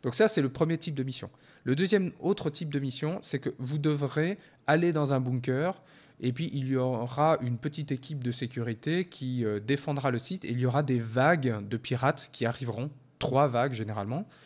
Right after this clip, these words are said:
et qui arriveront petit à petit, en fait, et puis, euh, vous devrez, du coup, euh, vaincre les trois vagues jusqu'à que, euh, le site soit sécurisé et que toutes les vagues ont été vaincues. Et il y a un troisième type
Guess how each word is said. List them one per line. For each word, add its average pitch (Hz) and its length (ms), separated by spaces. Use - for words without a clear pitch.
et 117 220
qui - 180
arriveront 135 400
petit 131 340
à 113 60
petit, 175 360
en 123 80
fait, 156 260
et 117 60
puis, 147 220
euh, 117 40
vous 104 180
devrez, 120 400
du 104 120
coup, 143 280
euh, 101 220
vaincre 120 680
les 131 160
trois 120 240
vagues 123 380
jusqu'à 113 380
que, 147 120
euh, 110 320
le 104 140
site - 260
soit 117 200
sécurisé 107 580
et 107 80
que - 100
toutes - 220
les 120 80
vagues 135 400
ont 113 100
été 139 220
vaincues. 120 300
Et 214 180
il 151 80
y 139 80
a 139 60
un 139 60
troisième 190 400
type - 320